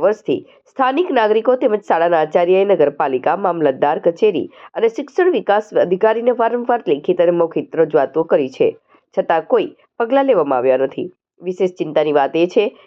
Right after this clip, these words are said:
કે કોર્ટ બિલ્ડિંગની બાજુમાં જ એક મિત્ર શાળા આવેલી છે, જ્યાં નાના ભૂલકાઓ અભ્યાસ કરે છે. જો આ બિલ્ડિંગનો કોઈ ભાગ અચાનક ધરાશાયી થઈ જાય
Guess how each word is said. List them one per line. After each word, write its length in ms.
કે 180
કોર્ટ 300
બિલ્ડિંગની 400
બાજુમાં 440
જ 120
એક 180
મિત્ર 240
શાળા 320
આવેલી 320
છે, 160
જ્યાં 420
નાના 340
ભૂલકાઓ 400
અભ્યાસ 400
કરે 240
છે. 120
જો 180
આ 40
બિલ્ડિંગનો 540
કોઈ 180
ભાગ 320
અચાનક 440
ધરાશાયી 520
થઈ 240
જાય 180